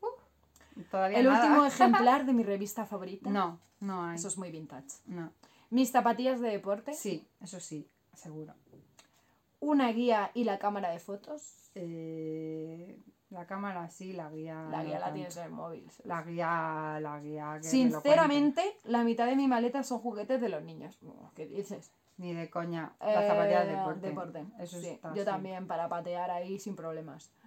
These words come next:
Speaker 1: Hombre.
Speaker 2: ¿Cómo sería tu casa ideal?
Speaker 1: Puedes contar
Speaker 2: En
Speaker 1: un
Speaker 2: medio
Speaker 1: poco.
Speaker 2: de la nada, con montañas alrededor.
Speaker 1: No.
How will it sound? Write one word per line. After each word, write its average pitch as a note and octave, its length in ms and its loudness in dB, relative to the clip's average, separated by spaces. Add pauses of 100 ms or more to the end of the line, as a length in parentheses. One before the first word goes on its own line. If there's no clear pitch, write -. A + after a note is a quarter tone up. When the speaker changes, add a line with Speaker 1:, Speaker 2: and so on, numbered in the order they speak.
Speaker 1:
Hombre. D3+ 240 -10
Speaker 2:
¿Cómo E4 280 4
sería C#4+ 380 2
tu B3 100 -2
casa A#3+ 300 0
ideal? F3+ 420 -2 (2500)
Speaker 1:
Puedes E3 200 -16
contar D#3+ 320 -12
Speaker 2:
En A#3 140 6
Speaker 1:
un G#3+ 60 2
Speaker 2:
medio A#3+ 240 2
Speaker 1:
poco. A#3+ 100 4
Speaker 2:
de A#3 60 4
la G3+ 120 2
nada, A3+ 380 -6
con G#3+ 180 0
montañas F3+ 540 -8
alrededor. D#3 560 -14 (360)
Speaker 1:
No. D3 260 -12